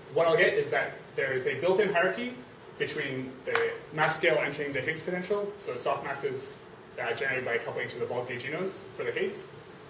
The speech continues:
of a factor of thirty below the scale one over R. <clears throat>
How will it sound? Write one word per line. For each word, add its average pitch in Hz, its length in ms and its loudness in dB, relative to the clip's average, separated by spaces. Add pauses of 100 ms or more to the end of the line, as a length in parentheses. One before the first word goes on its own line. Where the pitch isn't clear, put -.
of 135 140 2
a 139 60 2
factor - 320 4
of - 100 0
thirty 156 480 6 (540)
below 131 340 2
the 120 260 2
scale 120 380 2
one 113 160 -2
over 107 140 -4
R. - 260 -6 (140)
<clears throat> - 400 6